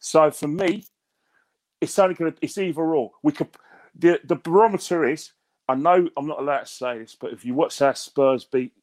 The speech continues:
Leeds just before Christmas, I think that's the way we gotta play to win this game.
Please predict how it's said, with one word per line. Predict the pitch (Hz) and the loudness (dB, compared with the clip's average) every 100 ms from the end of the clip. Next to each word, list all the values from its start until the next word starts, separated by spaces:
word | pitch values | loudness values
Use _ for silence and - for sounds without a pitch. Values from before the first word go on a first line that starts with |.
| _ | _
Leeds | - 123 123 120 - - _ _ _ _ | -6 0 0 -2 -12 -16 _ _ _ _
just | 180 - | -8 -6
before | 131 139 120 | 0 0 0
Christmas, | - 120 - 117 - - _ _ - - | 0 -2 -2 -8 -8 -18 _ _ -4 -2
I | |
think | - 151 123 | 0 -2 0
that's | 127 - | -2 -2
the | 123 | -2
way | 131 | 0
we | 120 117 | 0 -2
gotta | 120 117 | -4 -6
play | - 131 120 | -4 -4 -4
to | - | -4
win | 120 117 | -6 -6
this | 110 | -10
game. | - 117 | -10 -10